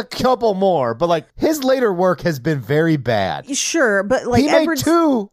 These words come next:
Speaker 1: of those Alice and Mad Hatter movies.
Speaker 2: I know, and, and I hated both of them. But
Speaker 1: <laughs>
Speaker 2: Edward Scissorhands comes after this. So does Nightmare Before Christmas, which has become, like, a classic. Like it or don't, that movie has
Speaker 1: But that's the peak. He,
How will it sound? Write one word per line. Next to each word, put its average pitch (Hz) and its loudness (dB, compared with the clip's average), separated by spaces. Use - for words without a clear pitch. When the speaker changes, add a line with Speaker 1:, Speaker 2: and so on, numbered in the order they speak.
Speaker 1:
of 202 -2
those 196 0
Alice 202 0
and 180 -4
Mad 190 0
Hatter 180 2
movies. 202 0
Speaker 2:
I - 2
know, 160 -2
and, 180 -2
and 185 -2
I 175 0
hated 185 -2
both 156 -4
of 143 -12
them. 143 -8
But 214 0
Speaker 1:
<laughs> - -2
Speaker 2:
Edward 254 0
Scissorhands 226 0
comes 190 -2
after 160 -2
this. 151 -4
So 233 -2
does 180 -2
Nightmare 185 -2
Before 185 -8
Christmas, - -4
which 180 -10
has 185 -6
become, 190 -4
like, 156 -4
a 160 -2
classic. 165 -6
Like 247 0
it 220 -2
or 190 0
don't, 175 -4
that 208 -2
movie 190 -2
has 156 -2
Speaker 1:
But - -2
that's 226 0
the 185 -4
peak. 320 0
He, 190 -2